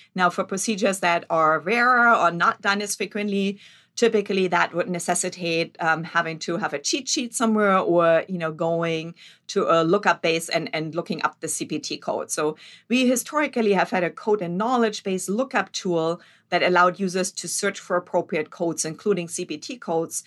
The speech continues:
but that tool was not located within the order, but had to be accessed via the Purple Action Bar. So I'm actually not even sure that many clinicians today are aware,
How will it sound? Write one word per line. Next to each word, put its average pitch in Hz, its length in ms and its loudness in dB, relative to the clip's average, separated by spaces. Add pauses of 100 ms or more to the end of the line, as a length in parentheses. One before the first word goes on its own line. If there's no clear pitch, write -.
(260)
but 196 160 4
that 214 240 2
tool 214 240 0
was 175 240 2
not 185 220 2
located 175 680 2
within 175 380 -6
the 160 280 0 (280)
order, 233 520 4
but 180 140 2
had 196 220 -6
to 190 80 -8
be 185 180 -4
accessed 180 400 -4
via 165 220 0
the 165 80 -2
Purple 160 320 -8
Action 151 340 -2
Bar. 135 220 0
So 165 200 -2
I'm - 200 -2
actually 180 340 -4
not 175 220 2
even 170 180 -4
sure 180 500 2 (380)
that 175 160 2
many 185 180 0
clinicians 175 640 -6
today 165 260 -2
are 156 240 2
aware, 170 680 4